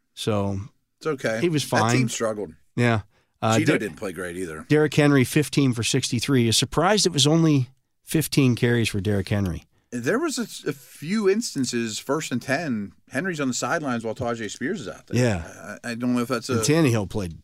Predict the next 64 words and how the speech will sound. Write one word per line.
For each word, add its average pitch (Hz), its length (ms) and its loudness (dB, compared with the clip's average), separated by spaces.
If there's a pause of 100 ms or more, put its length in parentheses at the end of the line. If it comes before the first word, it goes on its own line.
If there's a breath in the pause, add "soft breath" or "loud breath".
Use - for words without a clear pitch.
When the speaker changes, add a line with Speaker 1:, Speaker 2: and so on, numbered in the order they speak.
Speaker 1:
bad. 90 420 -4
Speaker 2:
Really 92 180 0
bad, 90 300 -4
yeah, 90 260 -8
really 104 140 0
Speaker 1:
Yeah. 90 80 -4
Speaker 2:
bad. 82 260 -10 (120)
That, 113 300 -6
that 113 180 -6
game 101 180 -6
was 85 80 -14
kind 92 160 -8
of 80 60 -16
a - 40 -16
slog 87 460 -10
until 76 240 -16
the 78 120 -16
end. 80 260 -18 (240)
Speaker 1:
Uh, 117 220 2
James 139 300 4
Conner 139 260 4
had 127 120 2
fourteen 127 400 0
for 113 120 -6
sixty-two. 123 640 0
So 139 140 2
if 131 120 0
you, 151 180 0
I 147 40 2
mean, 143 160 4
if 131 80 0
you 147 60 2
Speaker 2:
That's 135 80 -2
what 170 80 0
Speaker 1:
drafted 127 220 2
Speaker 2:
he's 139 80 4
Speaker 1:
James 123 140 4
Speaker 2:
gonna - 40 -6
Speaker 1:
Conner, 117 160 6
Speaker 2:
do. 120 60 4
Speaker 1:
that's 127 140 2
what 139 100 2
he's 139 120 2
gonna 127 160 2
do 117 160 2
for 110 160 -2
you 104 80 2
every 98 160 0
Speaker 2:
He'll 95 60 0
Speaker 1:
week. 104 140 2
Speaker 2:
do 98 100 -6
that 85 120 -8
all 82 140 -10
the 82 120 -16
time, - 200 -20
yeah. 76 80 -20
Speaker 1:
How 131 100 2
about 208 160 -2
this? - 220 2
Chuba 247 300 2
Hubbard, 143 360 4
nine 127 260 4
for 123 140 -4
sixty. - 640 0